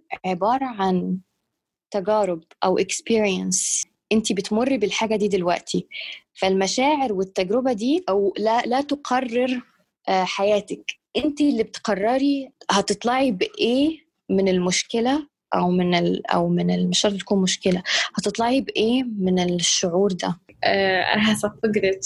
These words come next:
Speaker 2: عجبتني القصة، أول مرة أعرف، مع إني دائما أشوف الناس يحطون الجملة هذه في أماكن مختلفة في السوشيال ميديا، ودائما يحطون: "وهذا الوقت سيمضي، وهذا الوقت سيمضي". وايد interesting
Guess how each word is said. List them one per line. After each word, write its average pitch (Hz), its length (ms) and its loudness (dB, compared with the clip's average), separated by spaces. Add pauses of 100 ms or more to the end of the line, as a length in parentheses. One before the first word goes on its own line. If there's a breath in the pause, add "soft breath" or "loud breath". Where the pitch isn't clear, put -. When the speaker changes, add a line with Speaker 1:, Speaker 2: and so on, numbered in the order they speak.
Speaker 2:
عجبتني 233 500 0
القصة، 208 440 -2
أول 233 320 2
مرة 208 180 2
أعرف، 190 400 0
مع 185 140 0
إني 208 380 2 (500 loud breath)
دائما 240 360 2
أشوف 254 340 -2
الناس 220 380 0
يحطون 214 600 0
الجملة 196 920 2
هذه 202 500 0
في 202 460 0 (240)
أماكن 220 420 0
مختلفة 214 420 0
في 202 60 -6
السوشيال 208 440 0
ميديا، 208 300 0
ودائما 208 320 2
يحطون: 202 380 -2
"وهذا 202 300 0
الوقت 202 320 -2
سيمضي، 196 420 2
وهذا 190 280 0
الوقت 190 280 0
سيمضي". 196 520 0 (380 loud breath)
وايد 254 680 0
interesting 240 840 0